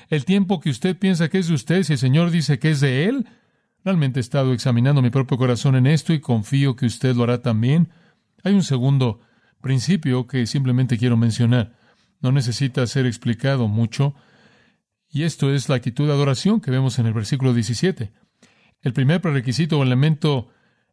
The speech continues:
en cumplir esta comisión de hacer discípulos es estar disponible. El segundo es adoración.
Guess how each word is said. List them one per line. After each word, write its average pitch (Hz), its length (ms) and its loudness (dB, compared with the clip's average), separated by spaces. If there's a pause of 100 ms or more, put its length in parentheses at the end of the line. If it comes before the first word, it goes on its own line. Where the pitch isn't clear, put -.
(100)
en 139 160 -2
cumplir 139 320 -2
esta 127 180 -4
comisión 131 560 0
de 127 100 2
hacer 135 260 0
discípulos 127 680 -2
es 135 360 -2
estar 120 260 -2
disponible. 135 500 0
El 117 60 -2
segundo 139 340 0
es 120 100 -2
adoración. 127 600 0